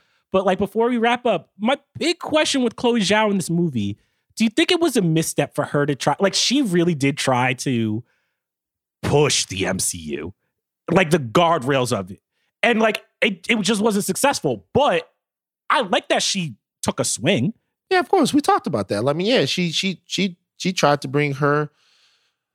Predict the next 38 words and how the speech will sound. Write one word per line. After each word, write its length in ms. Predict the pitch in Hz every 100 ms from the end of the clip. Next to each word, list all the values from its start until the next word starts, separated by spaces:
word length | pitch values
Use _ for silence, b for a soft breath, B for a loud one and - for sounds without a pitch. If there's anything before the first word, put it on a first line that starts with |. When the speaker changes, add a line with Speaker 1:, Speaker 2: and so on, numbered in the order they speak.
| _
Speaker 2:
her 120 | - 156
savvy 460 | - 147 143 147
and 80 | 147
her 100 | 147
expertise 520 | 135 127 135 143 123
as 100 | 123
an 140 | 123 123
auteur 500 | 117 - 127 117 127
to 160 | 139
something 340 | - 120 135 127
that's, 320 | 127 - -
you 80 | 147
know, 200 | 127 -
a 80 | 131
little 280 | 127 156 160
bit 240 | 156 123
less 580 | 117 120 143 - - - -
than 220 | 151 156
that. 400 | 175 190 - - _ _ _ _ _
It, 200 | 156 135 -
the 200 | 139 185
M 120 | 208
C 140 | 220
U 420 | 185 185 180 170 -
is 160 | 143
a 60 | 127
little 200 | 135 131
bit 200 | 123 104
more 320 | 110 131 147
than 140 | 143 139
cookie 300 | - 123 107
cutter, 280 | 120 113 107
but 140 | 113
a 60 | 113
little 220 | 127 123
bit 300 | 120 - 107
less 480 | 110 117 120 - -
than 400 | 113 104 104